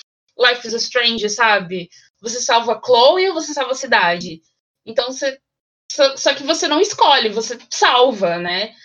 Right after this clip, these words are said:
E aí tem a consequência do segundo, que tem toda aquela, a morte do Joey, a vingança da Abby.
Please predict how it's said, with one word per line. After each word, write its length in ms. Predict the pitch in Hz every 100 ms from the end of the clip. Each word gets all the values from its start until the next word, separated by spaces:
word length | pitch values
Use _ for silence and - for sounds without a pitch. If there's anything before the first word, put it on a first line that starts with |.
| _ _ _
E 80 | 247
aí 180 | 254 269
tem 120 | 277
a 80 | 269
consequência 600 | 294 294 294 285 277 302
do 100 | 285
segundo, 680 | 294 359 339 339 277 220 202
que 360 | - 240 240 -
tem 260 | 233 254
toda 280 | 262 226 226
aquela, 680 | 240 277 269 285 277 247 139 _ _ _ _ _ _ _ _ _ _ _ _ _ -
a 80 |
morte 360 | 226 226 247 254
do 160 | 254 240
Joey, 560 | 233 226 240 226 190
a 80 | 190
vingança 560 | 196 214 208 226 233 233
da 100 | 220
Abby. 680 | 202 208 214 208 202 202